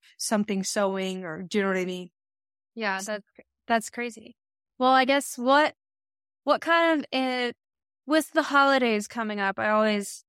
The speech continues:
Speaker 2: I love to ask this question, especially because I know how important and valuable it is adopting a new pet into your family. What are some, I guess, advice or things that you should think about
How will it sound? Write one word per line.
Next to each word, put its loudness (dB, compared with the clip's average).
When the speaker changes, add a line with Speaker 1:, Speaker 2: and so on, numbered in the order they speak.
Speaker 2:
I 0
love 4
to 0
ask 2
this -4
question, -2
especially -4
because -8
I 0
know 4
how 4
important 4
and 0
valuable 0
it 2
is -4
adopting -2
a -2
new 2
pet 0
into -12
your -10
family. -4
What 4
are 2
some, -2
I -2
guess, -6
advice 2
or -2
things 0
that -4
you -6
should -8
think -4
about 2